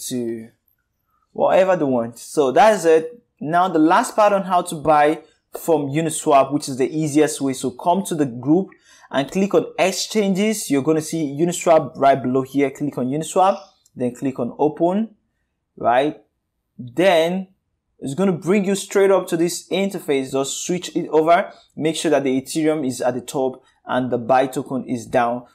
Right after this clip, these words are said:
Then put the amount of buy you wanna use to get it. So once you're done with that, it's gonna give you the quotes. It's gonna give you the quantity of buy you are going to receive once you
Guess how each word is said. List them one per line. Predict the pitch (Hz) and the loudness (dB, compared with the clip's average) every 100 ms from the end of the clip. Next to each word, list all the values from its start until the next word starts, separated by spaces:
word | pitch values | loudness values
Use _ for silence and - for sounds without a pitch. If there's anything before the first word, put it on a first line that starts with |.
| _ | _
Then | 113 120 120 | -8 -6 -6
put | - 151 - | -4 -4 -2
the | 135 | -6
amount | 127 131 135 135 | -4 0 0 -2
of | 127 120 | -6 -2
buy | 135 | 0
you | 131 | 0
wanna | 127 123 | -2 -4
use | 123 127 - | -6 -8 -8
to | |
get | 123 135 | -4 0
it. | 156 180 - _ _ _ _ | 0 -2 -8 _ _ _ _
So | - - 123 127 | -8 0 2 2
once | 131 - | -2 -2
you're | 160 | 0
done | 143 139 147 | 0 0 0
with | 135 | 2
that, | 139 127 | 4 2
it's | 123 | 2
gonna | 143 131 | -4 -2
give | 139 135 | -4 -4
you | |
the | 123 | -4
quotes. | - 170 196 - | 0 2 2 -2
It's | 127 | -8
gonna | 131 135 | -6 -6
give | 135 139 | -6 -4
you | |
the | 127 123 117 | -2 -2 -2
quantity | - 147 147 135 147 | -6 -6 -6 -6 -6
of | 123 107 | -4 0
buy | 139 143 | 2 2
you | 127 120 | -2 -6
are | |
going | 127 123 | -6 -8
to | 120 | -8
receive | 117 - - 180 190 - _ _ _ | -8 -8 -6 -4 -6 -12 _ _ _
once | - 131 127 127 - | -6 -2 -2 -6 -8
you | 143 156 165 165 | -2 0 0 -4